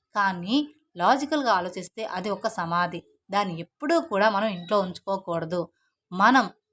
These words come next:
ఎంత కాదనుకున్నా కూడా ఒక సమాధి మీద కట్టిన మహల్ అది.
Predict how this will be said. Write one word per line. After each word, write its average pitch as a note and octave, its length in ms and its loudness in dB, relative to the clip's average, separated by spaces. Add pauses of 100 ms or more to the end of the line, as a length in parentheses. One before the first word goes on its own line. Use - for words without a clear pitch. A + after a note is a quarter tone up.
(100)
ఎంత B3 240 0
కాదనుకున్నా G3 680 -2 (140)
కూడా G3+ 260 2
ఒక F3+ 200 -4
సమాధి A#3 460 2
మీద G3+ 240 -4
కట్టిన F#3 320 -10
మహల్ F#3+ 360 0
అది. F3+ 220 -8